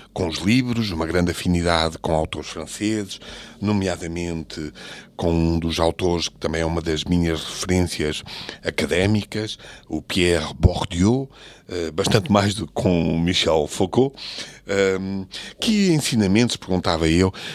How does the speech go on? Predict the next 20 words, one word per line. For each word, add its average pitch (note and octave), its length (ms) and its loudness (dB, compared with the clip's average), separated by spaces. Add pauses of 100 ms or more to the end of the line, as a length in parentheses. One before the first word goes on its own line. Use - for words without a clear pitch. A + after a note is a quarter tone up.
(180)
trazes A2+ 580 2
dessa F#2+ 340 0
ideia F#2 400 2
de D#2+ 80 -4
liberdade E2+ 840 0
nos E2 140 -6
Estados D#2 320 -2
Unidos, D#2+ 460 -2
representada, D#2 840 -4 (480)
eh, D#2+ 100 -8 (200)
pela F2 200 -2
Estátua D#2+ 720 0
da D2+ 140 -4
Liberdade F2 880 0 (160)
em D#2+ 100 -8
Nova C#2+ 280 -8
Iorque, F#2 600 0 (800)
hum, F2+ 300 0 (360)
e B2+ 140 2
que C#3 500 4